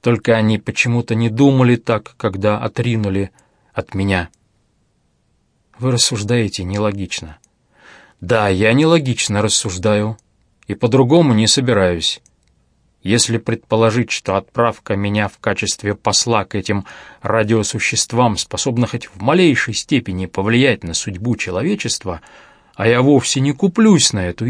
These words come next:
идею, то мне доставит величайшее удовольствие уклониться от этого долга. Благодарю за то, что ты предупредил меня.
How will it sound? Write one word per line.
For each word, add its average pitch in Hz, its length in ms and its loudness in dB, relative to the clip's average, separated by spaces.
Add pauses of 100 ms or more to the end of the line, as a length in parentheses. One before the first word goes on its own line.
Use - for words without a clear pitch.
идею, 123 460 -6 (680)
то 101 120 -2
мне 120 220 0
доставит 151 560 -2
величайшее 156 760 0
удовольствие 156 960 0 (360)
уклониться 160 840 2
от 90 120 -10
этого 92 320 -4
долга. 101 640 0 (800)
Благодарю 147 600 4
за 95 140 -2
то, - 140 -10
что - 200 -12
ты - 140 -8
предупредил 101 720 -4
меня. 71 380 -14